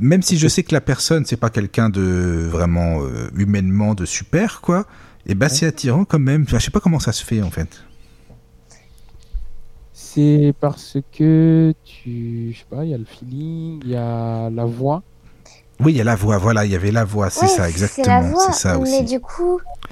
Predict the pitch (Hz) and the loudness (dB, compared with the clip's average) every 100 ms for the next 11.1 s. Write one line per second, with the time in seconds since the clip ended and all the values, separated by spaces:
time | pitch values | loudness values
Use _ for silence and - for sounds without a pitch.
0 | - 117 113 113 117 - - - - 285 | -18 -16 -14 -14 -16 -20 -20 -16 -4 0
1 | 294 247 302 294 - 294 285 - 381 403 | 0 2 0 0 0 0 0 0 2 4
2 | 381 - _ - - - - - 277 262 | 2 -2 _ -20 -20 -20 -18 -6 -4 -4
3 | 240 233 285 294 285 - 277 262 247 262 | -6 0 2 2 -2 -4 -6 -4 -4 -6
4 | 254 370 381 294 - - 294 - 240 233 | -2 0 0 -2 -8 -8 -8 -8 -10 -6
5 | 254 226 226 - 339 370 - - - - | -6 -8 -10 -6 -6 -6 -18 -20 -20 -20
6 | - 247 254 269 247 247 277 269 294 294 | -16 -12 -4 -2 -2 -2 -4 -2 0 -2
7 | 247 262 247 254 330 330 254 - - - | -4 -10 -6 -4 -4 -4 -10 -14 -20 -12
8 | 254 240 233 294 302 285 226 - 240 240 | -4 -4 0 0 0 -4 -6 -8 -10 -6
9 | 240 240 - 226 247 339 - - - - | -8 -8 -6 -2 0 0 -2 -20 -20 -20
10 | - 262 254 254 247 240 240 240 302 - | -10 -2 0 0 0 0 0 -2 -6 -10